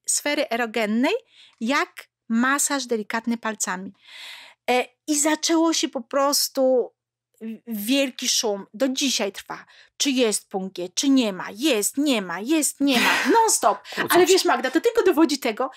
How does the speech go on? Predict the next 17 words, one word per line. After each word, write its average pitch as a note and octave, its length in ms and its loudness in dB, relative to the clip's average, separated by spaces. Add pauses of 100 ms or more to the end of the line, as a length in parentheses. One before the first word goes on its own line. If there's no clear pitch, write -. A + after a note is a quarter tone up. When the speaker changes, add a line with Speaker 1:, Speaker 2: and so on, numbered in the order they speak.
(260)
Speaker 1:
jak D#4+ 160 -2
my F4 140 0
wciąż - 360 -4
mało C4+ 600 0 (380)
mamy B3+ 280 2
wiedzy A#3 360 0
na G#3+ 100 -4
temat G3+ 240 -8
kobiecego A3 480 -8
ciała. G3+ 380 -6 (480)
Jak - 160 -4 (200)
wciąż D#4 320 -2
wiele E4+ 320 2
jest D#4 180 0
do E4 100 -2
odkrycia. A3+ 600 -4 (580)
E, G#3+ 420 0